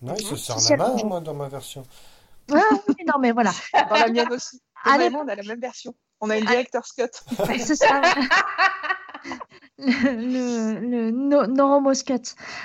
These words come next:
Speaker 2: À l'époque, euh, je me, je me croyais shipper. Donc pour
Speaker 1: Ah.
Speaker 2: moi, Mulder, Mulder et Scully, amoureux, tout ça, machin. Donc j'étais très, très contente quand ils se sont embrassés. Et après,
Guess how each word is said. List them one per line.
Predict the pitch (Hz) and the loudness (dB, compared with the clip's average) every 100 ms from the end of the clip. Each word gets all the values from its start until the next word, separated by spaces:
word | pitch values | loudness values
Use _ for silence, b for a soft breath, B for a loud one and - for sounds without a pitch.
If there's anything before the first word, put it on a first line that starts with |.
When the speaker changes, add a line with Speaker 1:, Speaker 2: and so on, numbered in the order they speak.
| B | B
Speaker 2:
À | - 240 | 0 2
l'époque, | 262 269 359 - 294 | 2 2 0 0 -6
euh, | 254 247 | -4 -4
je | 240 - 240 | -4 -4 -4
me, | 233 226 226 220 220 214 202 214 | -4 -4 -2 0 0 -2 -4 -6
je | 208 220 | 0 4
me | 214 220 | 6 4
croyais | 220 285 320 | 4 2 2
shipper. | 320 - 262 196 175 - | 0 -4 -4 -4 -6 -12
Donc | 208 208 202 - | -6 -4 -4 -4
pour | 190 | 0
Speaker 1:
Ah. | 202 | 2
Speaker 2:
moi, | 269 | 4
Mulder, | 254 220 220 220 220 | 2 0 -2 -6 -4
Mulder | 214 208 208 208 | 0 0 2 2
et | 202 | 0
Scully, | - 214 240 233 | 2 2 4 4
amoureux, | 185 185 220 | 4 2 0
tout | 220 | -2
ça, | 202 202 | 0 0
machin. | 180 - - - | 0 -6 -12 0
Donc | 226 | 2
j'étais | 233 254 254 | 4 4 4
très, | - 302 | 2 2
très | 294 | 2
contente | 233 226 269 247 | 0 0 0 2
quand | 214 220 | 0 2
ils | |
se | 202 | 0
sont | 202 | 2
embrassés. | 175 175 190 339 370 - | 2 2 2 0 -2 -2
Et | - | 4
après, | 330 302 - 247 | 4 4 2 2